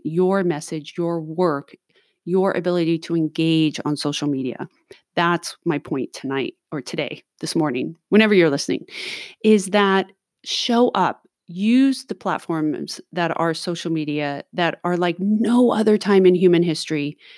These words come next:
to share your voice, to meet people from all over the world, to engage with them,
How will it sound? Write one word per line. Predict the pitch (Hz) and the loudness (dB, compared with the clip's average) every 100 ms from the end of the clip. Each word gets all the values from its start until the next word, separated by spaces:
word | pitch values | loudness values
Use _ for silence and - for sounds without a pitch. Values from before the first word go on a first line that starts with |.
| - - _ _ _ _ _ _ | -20 -20 _ _ _ _ _ _
to | - | -8
share | 196 - 208 202 | -2 2 4 4
your | 196 185 | 6 4
voice, | 160 151 143 - - - - _ - | 2 0 -2 -4 -14 -16 -20 _ -4
to | 196 | 2
meet | 196 214 233 233 | 6 6 6 4
people | 214 190 | 0 2
from | 180 170 170 | 2 2 2
all | - 202 202 | 4 6 6
over | 180 | 4
the | 170 | 2
world, | 151 147 135 131 - _ _ _ - | 0 -2 -2 -6 -10 _ _ _ -4
to | 208 | 2
engage | 202 190 185 180 190 180 | 2 4 4 6 6 2
with | 165 160 | -6 -6
them, | - - | -12 -12